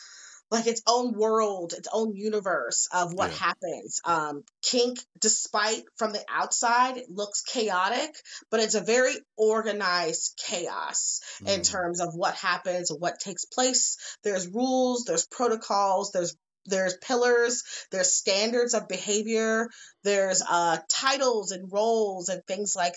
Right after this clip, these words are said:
Speaker 1: that. So as a specialist, I really pride myself at being able to help people kind of navigate the world and understand how it works so that they're less likely to, uh,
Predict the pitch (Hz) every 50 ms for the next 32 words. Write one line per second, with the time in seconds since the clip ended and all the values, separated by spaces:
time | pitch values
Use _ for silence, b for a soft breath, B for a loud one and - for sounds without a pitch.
0 | - - 202 196 196 175 - - - - 214 190 180 175 170 170 B B B B
1 | - 208 214 196 185 - - - 214 220 220 - 226 220 220 214 214 214 - -
2 | 185 185 185 180 170 175 180 180 B B B B - 233 277 302 294 - - 311
3 | 302 285 254 240 233 240 - 202 185 185 185 196 180 175 214 202 196 196 185 185
4 | 190 190 185 - 185 - 196 202 185 - - 220 196 - - 185 185 - - 202
5 | 196 196 180 170 165 165 170 170 165 185 196 220 226 220 247 262 277 - - -
6 | - B B B B B - 214 208 190 180 196 202 202 208 220 247 254 285 254
7 | - - 190 - - 190 202 196 208 208 - - - 208 190 190 180 185 190 196
8 | 180 196 202 - - - 165 170 180 226 269 - - - - - - B B B
9 | B - 214 202 226 233 - 226 220 208 220 214 220 220 - 202 196 190 196 196
10 | - 214 196 185 190 185 - - - 160 165 160 151 151 165